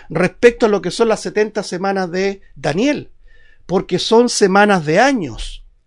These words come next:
Y cuando hablamos de semanas de años, según la propia Biblia, ¿cierto? Descubrimos por la Biblia que una semana equivale a siete años.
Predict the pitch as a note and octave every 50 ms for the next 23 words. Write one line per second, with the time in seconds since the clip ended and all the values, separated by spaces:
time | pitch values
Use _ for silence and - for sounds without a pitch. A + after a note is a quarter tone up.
0 | _ _ _ _ _ _ _ - D3+ B2 - F3+ F3 F3 F#3 E3+ D#3+ F3 G3+ A#3+
1 | B3+ B3+ A#3+ A#3 A3 - G#3 F#3 G3 G3+ G3+ G3+ G3 F3 D#3+ F3+ F3+ F#3+ G#3 A3+
2 | A#3 - - - F#3 E3 E3 F#3+ G3+ G3+ G3 F3 E3 F3+ G3+ G#3 G3+ A3+ A#3 A#3
3 | A#3+ G#3+ F3 E3 E3+ F#3 G#3+ B3 C4+ D4 - - - F#3+ F#3 F#3 - - A#3 B3
4 | E4 - _ _ _ _ _ - - _ _ _ _ _ _ _ _ _ - C#3
5 | C#3+ G#3+ B3 A#3+ - - D4 C4+ C4 B3+ A#3+ A#3+ A#3 A3 A3 - - A#3+ C4 C#4+
6 | C#4+ C#4 C4 A#3+ A3+ G#3 F#3+ G3 F#3+ F#3+ G3 G3+ G#3 G#3+ - _ - G3 F#3 F3+
7 | G3 G#3 A3+ A#3 A#3 A3+ - C4 A#3 A3+ G#3 E3 D3+ D#3 F3+ F#3 G3+ - _ _
8 | _ _ _ _ _ _ _ _ _ - G3+ G#3 G3 G#3+ A3 G#3 F#3 F3 F3+ F#3
9 | F#3 F#3+ F#3+ - - E3+ E3 - - - G3+ G#3 G#3 G#3 G3+ G#3 A3 A#3+ C4+ A#3+
10 | E3+ A#2 - - - - -